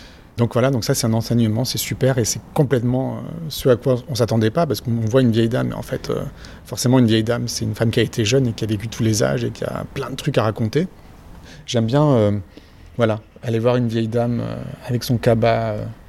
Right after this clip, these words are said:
un peu acariâtre et, euh, découvrir que, en fait, c'est une aventurière cachée, quoi. J'adore retourner, euh, tout ça, les idées reçues, tout ça. Donc, euh,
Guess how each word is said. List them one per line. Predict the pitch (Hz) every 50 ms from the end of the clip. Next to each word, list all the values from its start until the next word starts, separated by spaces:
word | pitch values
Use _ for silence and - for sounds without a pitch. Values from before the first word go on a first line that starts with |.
| - - -
un | 127 120 107
peu | - 127
acariâtre | 120 113 - 123 110 110 110 113 117 120 - - - 120
et, | 113 107
euh, | 104 104 107 - - - - - - - - - - - -
découvrir | 131 113 107 - 117 120 131 127 -
que, | - 139 131 131
en | 120 107
fait, | - 123 117 -
c'est | - - -
une | 123 117
aventurière | 110 101 110 110 - - 120 110 110 117 107 -
cachée, | - 117 113 - - 120 123 120
quoi. | - - - 127 - - - - - - - - - -
J'adore | - 120 107 120 131 120 120
retourner, | 127 123 - - - 120 113 117 120 117
euh, | 120 113 110 110 120 120 117 - - - - -
tout | - -
ça, | - 117 113
les | 117 107 107
idées | 117 117 113
reçues, | 107 110 110 107 - - - 127 117
tout | - -
ça. | - - 123 120 120 - - - - - - - - - - - - - -
Donc, | 120 110 110 113 117 113 - -
euh, | 117 104 101 101 98 98